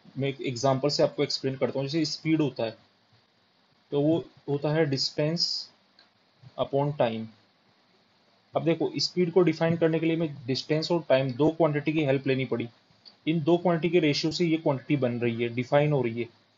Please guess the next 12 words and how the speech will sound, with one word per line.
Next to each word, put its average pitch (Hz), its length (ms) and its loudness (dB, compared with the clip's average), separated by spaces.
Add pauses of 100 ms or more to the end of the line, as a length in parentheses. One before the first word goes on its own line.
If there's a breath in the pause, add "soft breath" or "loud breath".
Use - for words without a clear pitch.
(440)
ये 131 100 -2
जो 147 100 0
symbol 143 360 2
होता 143 280 0
है 156 60 0 (480)
triple 139 320 0
line 127 220 0
से, 170 220 -6 (640)
इसका 151 220 0
मतलब 151 220 0
होता 139 180 0
है - 120 0